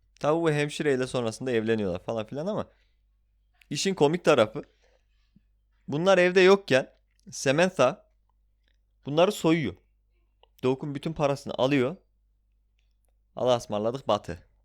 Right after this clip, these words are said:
<laughs> Batıya doğru gidiyor. Şimdi ben bu Batıya bağlayacağım.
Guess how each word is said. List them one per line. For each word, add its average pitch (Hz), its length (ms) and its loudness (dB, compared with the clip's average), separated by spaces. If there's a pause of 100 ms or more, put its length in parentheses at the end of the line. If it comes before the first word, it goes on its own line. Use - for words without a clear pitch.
(200)
<laughs> - 460 -20
Batıya 120 380 -2
doğru 117 180 -2
gidiyor. 107 360 -4 (380)
Şimdi 139 200 -6
ben 156 180 4
bu 147 100 -4
Batıya 156 420 2
bağlayacağım. 127 560 4